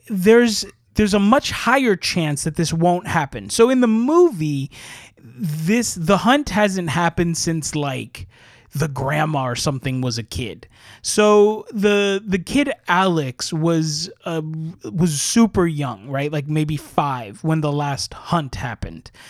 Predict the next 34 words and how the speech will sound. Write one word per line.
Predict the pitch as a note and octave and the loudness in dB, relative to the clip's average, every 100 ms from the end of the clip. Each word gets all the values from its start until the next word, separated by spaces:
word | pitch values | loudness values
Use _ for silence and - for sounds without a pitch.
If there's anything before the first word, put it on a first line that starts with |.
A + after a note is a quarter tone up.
| - - - - | -20 -20 -20 -16
So | - G3+ | -4 0
now | G3+ G#3 G#3+ G3+ | 2 4 4 4
he's | G3 A3 A#3+ A3 - | 6 6 6 2 -2
older | F#3+ E3+ E3 D#3+ D#3 D#3+ D#3 D#3 | 4 6 6 4 2 2 2 0
and, | D3 D3+ E3 | -2 -4 -4
and | D#3+ | -4
brings | E3 E3+ D#3 | -2 -2 -2
his, | D#3+ D3+ D3+ - | -2 -2 -4 -6
and, | F#3+ | -6
and | - G3+ F#3+ - - | -2 -2 -2 -8 -14
for | - A3+ | 4 6
the | G#3 G3+ | 6 4
longest | A3 B3+ A3 - | 4 4 0 0
time, | A3 C4+ E3 D3 | 2 2 2 -2
he, | C#3+ F#3+ F#3+ F#3 F3+ F3 - | -2 0 0 0 -2 -4 -10
this, | - A#3+ - | -4 -2 -2
this | G3 B3 | -2 -2
part, | - G3+ F3+ G3+ - - - | 2 0 0 -12 -16 -14 -8
they | F4+ | 2
actually | F#4 F4 - A3 | 4 4 2 2
handle | G#3 F#3 E3 | 2 2 0
elements | D#3+ E3+ D#3+ D#3 | 2 4 4 0
of | D#3 | 0
this | C#3+ C3+ | -2 -2
really | C3+ A#2+ | -2 -4
well. | A2 - - - - - - | -6 -10 -16 -20 -20 -20 -2
For | G#3 | 2
the | A3 | 4
longest | C#4+ E4 C4+ | 4 2 0
time, | A3+ G#3 | 0 2
he | G3+ | 2
was | G3 | 2
avoiding | E3+ D#3 E3+ E3 | 0 2 0 0
marriage. | C#3+ A2+ - - - | -4 -6 -10 -16 -18